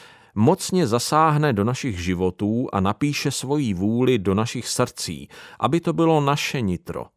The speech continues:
a ne okolnosti, které nás nutí milovat Boha, důvěřovat mu a následovat ho. Kdyby nám Bůh nabídl tu největší skutečnost v celém vesmíru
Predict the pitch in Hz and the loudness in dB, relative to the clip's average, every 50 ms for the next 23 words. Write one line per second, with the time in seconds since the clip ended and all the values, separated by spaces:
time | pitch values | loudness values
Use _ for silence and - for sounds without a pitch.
0 | _ _ - 98 95 101 117 139 156 156 - - - 95 - 104 98 95 92 92 | _ _ -4 -2 -2 0 0 0 0 -2 -2 -4 -6 -6 -2 -2 0 0 0 0
1 | 90 87 - - - - 107 107 104 - - 104 98 98 98 98 98 90 90 90 | -2 -4 -6 -10 -8 -6 -6 -6 -6 -4 -4 -2 0 0 0 0 0 0 -2 -2
2 | - - - 90 87 92 92 - - 98 98 92 92 92 90 92 87 90 90 85 | -4 -6 -4 -4 -4 -4 -4 -6 -8 -6 -4 -4 -2 -2 -2 -2 -2 -2 -4 -4
3 | 82 76 85 85 82 87 95 104 - - - - - - 101 98 95 87 95 95 | -4 -4 -4 -2 0 0 0 0 0 -2 -10 -20 -12 -6 -2 -2 0 0 0 0
4 | 92 87 98 92 87 95 92 - 92 92 98 104 - - 98 98 92 90 92 90 | 0 0 0 -2 -2 -2 -2 -2 -2 -2 -2 -2 -2 -4 -4 -2 0 0 -2 -2
5 | - - 87 85 80 80 71 73 73 69 71 - - - _ _ _ _ _ _ | -4 -6 -6 -6 -6 -8 -8 -10 -10 -12 -12 -14 -16 -16 _ _ _ _ _ _
6 | _ _ _ _ _ _ _ _ _ - - - - _ _ _ _ _ _ _ | _ _ _ _ _ _ _ _ _ -20 -20 -20 -20 _ _ _ _ _ _ _
7 | _ 98 95 104 147 160 180 170 170 156 143 123 104 95 90 120 135 143 135 110 | _ -10 0 2 2 2 4 2 2 2 2 2 2 2 0 0 0 -2 -2 -4
8 | - - 104 107 110 127 135 135 131 123 135 139 131 - - 123 123 107 95 92 | -4 -2 0 0 0 0 -2 -4 -2 0 0 0 0 0 -2 0 2 2 2 2
9 | 98 110 135 147 147 151 151 151 151 - - - 123 110 - - - - - 107 | 2 2 0 0 -2 -2 -2 -2 -4 -6 -8 -8 -6 -6 -6 -8 -10 -10 -10 -10
10 | 104 - 123 123 - - - 127 127 117 - - - - - - - 123 123 139 | -4 -2 -2 -2 -2 -2 -2 -2 -2 -2 -4 -8 -14 -18 -16 -6 -2 0 0 2
11 | 143 127 98 85 90 85 - - - 98 92 92 92 90 87 95 117 139 | 2 0 0 0 -2 -2 -4 -4 -2 -2 0 0 0 0 0 0 -2 -2